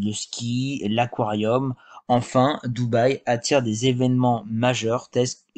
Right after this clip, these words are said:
tels que l'exposition universelle en deux mille vingt. Donc c'est donc un tourisme de masse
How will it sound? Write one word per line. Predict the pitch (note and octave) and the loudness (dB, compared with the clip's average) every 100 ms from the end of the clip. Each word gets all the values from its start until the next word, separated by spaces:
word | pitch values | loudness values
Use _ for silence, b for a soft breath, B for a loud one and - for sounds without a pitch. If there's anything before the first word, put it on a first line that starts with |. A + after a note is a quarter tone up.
| A2 | -2
tels | C3 C3+ | 0 0
que | B2+ B2 | 0 0
l'exposition | C3 B2 C3 - C3+ A#2+ A#2 B2+ A2 | 2 2 0 0 -2 -2 -2 -4 -2
universelle | C#3 C#3 A#2+ G#2 - B2 C#3 - | -2 0 0 0 -2 -2 -2 -4
en | C3+ C#3 C#3 | 0 0 0
deux | A2+ A#2 C3 D#3+ | -4 -2 2 2
mille | D#3+ C3+ | 2 2
vingt. | A#2+ G2+ - _ _ _ _ _ _ _ _ _ - B B B B | 0 -2 -6 _ _ _ _ _ _ _ _ _ -16 B B B B
Donc | A#2+ A#2 | -4 0
c'est | C3 | 2
donc | C3 B2+ - | 2 0 -2
un | A#2+ | -2
tourisme | C3+ C#3 C3+ - G#2+ F#2+ | 0 2 0 0 -2 -2
de | G2+ G#2 G#2 | -4 -2 0
masse | A#2 C#3 F3 - - | 2 2 2 -2 -6